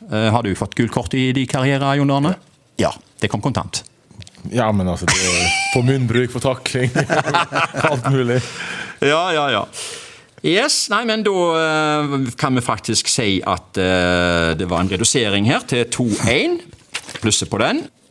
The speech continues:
Speaker 1: Johs får dagens siste spørsmål. Hvem har skåret det raskeste hat-tricket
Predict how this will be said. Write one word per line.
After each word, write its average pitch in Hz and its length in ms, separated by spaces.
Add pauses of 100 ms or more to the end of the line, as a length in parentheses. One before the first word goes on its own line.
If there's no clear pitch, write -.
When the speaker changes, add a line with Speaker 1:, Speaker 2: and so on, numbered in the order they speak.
(100)
Speaker 1:
Johs 233 240
får 208 200
dagens 185 280
siste 196 220
spørsmål. 202 420 (560)
Hvem 139 300
har 170 120
skåret 160 580
det 165 120 (140)
raskeste - 640
hat-tricket - 600